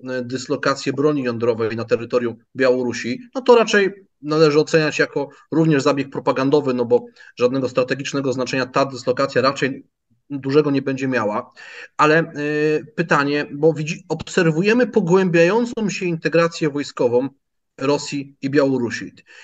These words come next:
I w tym kontekście pytanie o Aleksandra Łukaszenkę. E, na ile w pana ocenie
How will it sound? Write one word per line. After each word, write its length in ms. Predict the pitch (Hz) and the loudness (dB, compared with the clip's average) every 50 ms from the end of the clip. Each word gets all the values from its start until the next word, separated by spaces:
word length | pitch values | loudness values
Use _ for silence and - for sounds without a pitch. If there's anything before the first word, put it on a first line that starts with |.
| - - | -12 -10
I 80 | 127 | -10
w 60 | 131 - | -6 -2
tym 140 | 262 277 | 0 0
kontekście 440 | 262 247 220 214 214 214 - - 202 | 2 2 2 2 0 -2 -2 -4 -4
pytanie 460 | 196 - 175 165 180 180 180 175 170 | -4 -4 -4 -2 -2 0 0 -2 -2
o 60 | 151 156 | -2 0
Aleksandra 460 | 156 156 156 - 156 156 156 151 151 | -2 -2 -2 -2 -4 -2 0 0 -2
Łukaszenkę. 480 | 147 - 151 - - 151 135 127 - | -2 -2 -4 -4 -4 -4 -4 -2 -2
E, 80 | 123 120 - _ - - _ _ _ - 127 135 143 135 - | -2 -2 -4 _ -20 -20 _ _ _ -8 -4 -4 -4 -4 -2
na 160 | 147 151 175 | 0 0 0
ile 200 | 226 311 381 - | 0 0 -4 -6
w 80 | - - | -8 -10
pana 340 | _ - 175 170 165 156 | _ -4 -2 0 0 0
ocenie 600 | 147 156 156 - 160 139 135 135 131 131 131 - | -2 -4 -2 -2 -2 0 0 0 -2 -2 -6 -10